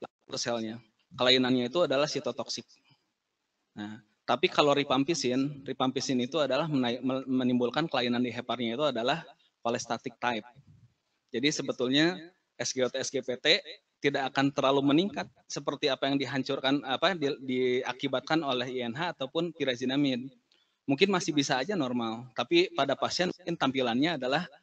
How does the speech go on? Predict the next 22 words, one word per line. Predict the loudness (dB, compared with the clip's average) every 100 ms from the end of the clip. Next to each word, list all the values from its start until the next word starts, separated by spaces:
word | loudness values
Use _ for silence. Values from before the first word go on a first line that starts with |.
| _ _ _ _ _
mulai | 0 2 2
timbul | 2 0 -2
ikterik. | -2 -2 -2 -6 _ _ _ _ _ _ _ _ _ _ _ _ -20 -14
Nah, | -10
ketika | -8 -6 -4
diperiksa, | -4 -4 -6 -2 2 2 0
mungkin | -4 -2 0 -2
alkali | -2 -2 -2 -2
pol-, | -4 -6 -8
fosfatase | -6 -4 -6 -6 -6 -8
sama | -4 -4 -2
gamma | -2 -2
G | -4 -6
T |
M | -4
bisa | -4 -4 -2
meningkat. | -2 -2 -8 -10 _ _ _ _ _ _ _ _
Nah, | -16 -16 -16 _ _ _ _
jadi | 4 6 6 -2 -14
kalau | -2 2 2 2
untuk, | 2 2 0 2 2 2 0 -4 -18
<clears throat> | _